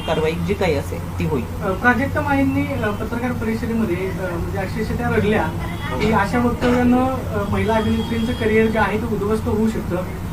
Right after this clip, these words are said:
Speaker 2: तुम्ही त्यांना या प्रसंगामध्ये धीर म्हणून काय संदर्भात कॉल केला का, किंवा काय त्यांच्याशी बोलणं झालंय का, किंवा महिला आयोगाचे कोणते कर्मचारी तुमच्याशी बोललेत का, जेणेकरून त्यांचं मानसिक, अ, मनोधैर्य जे आहे ते खचणार नाही?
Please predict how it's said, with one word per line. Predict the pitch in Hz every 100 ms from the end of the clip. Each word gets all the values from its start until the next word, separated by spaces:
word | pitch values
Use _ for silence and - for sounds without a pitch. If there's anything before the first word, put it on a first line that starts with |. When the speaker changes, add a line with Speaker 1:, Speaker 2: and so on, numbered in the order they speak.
| - 208
Speaker 2:
तुम्ही | 226 262
त्यांना | 269 269 277
या | 269
प्रसंगामध्ये | 254 247 254 254 254 247
धीर | 214 233
म्हणून | 240 240 240
काय | 247
संदर्भात | 240 226 226 226 226
कॉल | 226 220
केला | 220 202
का, | 196
किंवा | 196 202 208
काय | 214
त्यांच्याशी | 220 208 214 214
बोलणं | 208 202 214
झालंय | 196 185
का, | 185
किंवा | 185 - 196 220 226 - - -
महिला | 190 202
आयोगाचे | 240 247 254 277
कोणते | 254 247
कर्मचारी | 269 247 247 262
तुमच्याशी | 262 247 240 240
बोललेत | 226 220 220
का, | 214
जेणेकरून | 208 214 233 226
त्यांचं | 226 233
मानसिक, | 226 208 247
अ, | 220 - 220
मनोधैर्य | 214 208 208 214 208 214
जे | 214
आहे | 196
ते | 247
खचणार | 233 214 190
नाही? | 170